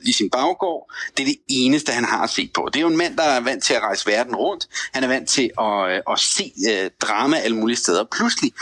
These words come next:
så begynder han jo at lede efter det i sin egen baggård. Og det er sådan et ret fed, øh, udgangspunkt for en historie, fordi det går lynhurtigt over til at blive, jamen, er det virkelig, er der virkelig sket et mord i den der lejlighed over i den anden, øh, i den anden bygning?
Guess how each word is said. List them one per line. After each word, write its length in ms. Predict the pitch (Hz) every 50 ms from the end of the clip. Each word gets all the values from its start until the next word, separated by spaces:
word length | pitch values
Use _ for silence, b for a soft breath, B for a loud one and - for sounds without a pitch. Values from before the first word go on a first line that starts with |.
| B B B
så 120 | - 160
begynder 220 | - - 208 190 180
han 120 | 180 160
jo 80 | 143 135
at 100 | 123 113
lede 260 | 127 135 170 185 147
efter 200 | - - - 156
det 120 | 147 139 - - -
i 60 | 160
sin 160 | - - 160
egen 200 | 110 98 101 123
baggård. 400 | - - - 233 - - - - _ _ _ - B B B B B B B B
Og 140 | - - -
det 80 | 202
er 40 | 196
sådan 160 | - - 208
et 120 | 180 - 190
ret 120 | 202 -
fed, 420 | - - - - - 214 196 165 - - - - -
øh, 280 | 147 139 127 123 123 120 - 165
udgangspunkt 640 | - - - 214 175 139 - - - 147 120 -
for 80 | - 131
en 60 | 117
historie, 380 | 107 - - 151 147 147 147 139
fordi 220 | - 135 127 127
det 140 | 123 - 170 -
går 260 | 160 151 135 123 104
lynhurtigt 460 | 135 151 170 185 151 143 143 135 135 123
over 220 | 107 110 101 120
til 260 | - - - 127 120
at 100 | 113 110
blive, 260 | - - 110 110 107 - B B B B B B -
jamen, 260 | 113 120 120 117 - _ - -
er 140 | 131 139
det 180 | 151 190 165 127
virkelig, 360 | 127 123 - - 143 131 117 - _ _ _ _ -
er 80 | 143
der 100 | 147 180
virkelig 260 | 147 123 117 110 131 -
sket 240 | - - 135 127
et 100 | 127 -
mord 320 | 139 135 131 139 139 - 110
i 20 |
den 160 | 110 113 113
der 80 | 117 113
lejlighed 360 | 98 87 98 107 110 110 120
over 160 | - 110 -
i 40 | 101
den 100 | 107 104
anden, 340 | 90 90 104 104 110 120 - -
øh, 80 | 107 113
i 180 | 113 107 87
den 100 | - 110
anden 140 | - - 240
bygning? 260 | - 262 - - -